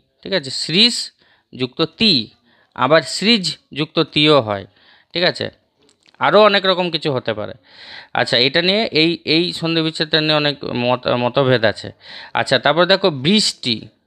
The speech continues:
বৈরি, পেটকার মন্তস্বর টয় হস্যি, বৃষ যুক্ত তি, বৃষ্টি,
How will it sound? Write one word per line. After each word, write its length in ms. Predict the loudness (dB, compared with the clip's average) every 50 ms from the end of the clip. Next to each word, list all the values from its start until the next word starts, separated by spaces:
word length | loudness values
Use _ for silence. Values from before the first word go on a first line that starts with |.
| _ _ _ _ _ _ -4 2
বৈরি, 380 | 2 4 4 4 2 2 0
পেটকার 280 | -2 -4 -6 -4 -4 -2
মন্তস্বর 320 | -2 -2 -2 -4 -4 -6
টয় 280 | -4 -2 0 0 0 0
হস্যি, 340 | -2 -4 -8 -10 -12 -12 -12 -12 -14 -20 -20 -20 -20 _ -14 -12
বৃষ 320 | -2 2 2 2 2 2 -2 -4 -6 -8 -10 -12 -18 _ _ _ _ _ _ -6
যুক্ত 260 | -6 -6 -6 -2 _ 0 0 0 -2 -8 _ _ -2
তি, 280 | 0 0 0 -2 -4 -8 -14 _ _ _ _ _ _ _ _ _ _ _ _ _ _ _ _ _ _ _ -2
বৃষ্টি, 560 | 2 2 4 4 2 0 0 -4 -4 -4 -6